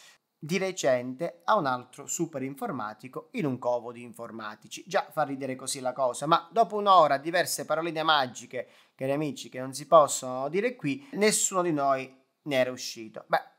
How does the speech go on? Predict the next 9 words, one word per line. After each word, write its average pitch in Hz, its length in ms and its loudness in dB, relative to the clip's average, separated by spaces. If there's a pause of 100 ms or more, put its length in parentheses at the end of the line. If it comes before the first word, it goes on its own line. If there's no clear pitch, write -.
(200)
questa 202 240 0
esperienza 131 600 -4
mi 127 80 -8
ha 123 60 -4
portato 117 480 -14
a 113 40 -18
creare 113 300 -16
questo 113 280 -14
contenuto, 117 640 -10